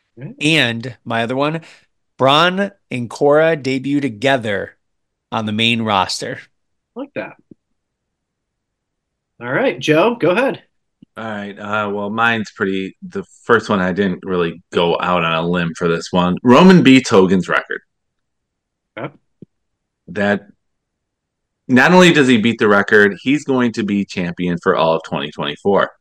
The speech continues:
Speaker 1: Jesus.
Speaker 3: Sorry, it's go-, it's gonna happen. Uh, and my next prediction is Collision is no more.
Speaker 1: Collision's canceled.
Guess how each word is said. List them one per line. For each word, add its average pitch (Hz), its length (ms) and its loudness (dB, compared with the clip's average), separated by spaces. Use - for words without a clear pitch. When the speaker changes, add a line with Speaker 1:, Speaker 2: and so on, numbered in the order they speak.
Speaker 1:
Jesus. - 800 -10
Speaker 3:
Sorry, 135 400 6
it's - 160 0
go-, - 240 0
it's 107 160 -2
gonna 120 180 2
happen. 101 360 -2
Uh, 120 500 4
and 117 200 0
my 107 580 0
next 120 480 -2
prediction 117 720 -2
is 104 720 0
Collision 127 800 -2
is 101 220 -6
no 87 160 -6
more. 78 280 -14
Speaker 1:
Collision's 127 380 -6
canceled. 147 640 0